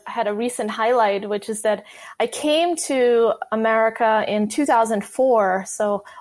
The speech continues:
almost sixteen years ago. But it was only last August that I finally became a U S citizen.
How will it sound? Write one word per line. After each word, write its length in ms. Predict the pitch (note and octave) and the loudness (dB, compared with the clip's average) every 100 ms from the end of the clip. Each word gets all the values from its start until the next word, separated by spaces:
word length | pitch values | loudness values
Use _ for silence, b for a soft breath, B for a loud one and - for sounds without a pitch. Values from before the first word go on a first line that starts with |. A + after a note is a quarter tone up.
| - | 2
almost 560 | C4 D#4 D4 C4+ - - | 4 6 4 0 0 -4
sixteen 440 | C#4+ - C#4 A#3+ | -6 -6 -4 0
years 280 | A3+ A#3 A3+ | 2 2 2
ago. 460 | A3 G3+ F#3 F#3+ - B B B | 0 0 2 0 -4 B B B
But 120 | A#3+ | 2
it 40 | A#3+ | 4
was 140 | B3+ - | 2 0
only 420 | C4+ C#4+ C#4+ C#4 | 2 2 0 0
last 560 | G#3+ G#3+ A3 B3 - - | 0 2 2 0 -2 -2
August 760 | A3 A3 A#3 G#3 F#3 F#3 - - | 2 2 2 0 0 -2 -10 -12
that 320 | G#3+ G3+ G3 | -4 -2 -2
I 460 | G3 G3 G3 G3 G3 G3+ | -2 -2 0 -2 -4 -6
finally 400 | - A3+ B3+ B3 | -2 0 2 2
became 640 | A3 G#3 - G#3+ G#3 G#3 - | 0 -4 -2 0 0 0 -2
a 40 | G3+ | 0
U 180 | A3 | 2
S 120 | G#3 G#3 | 2 0
citizen. 520 | A3 A3 G#3+ F#3 | -2 -2 -2 -4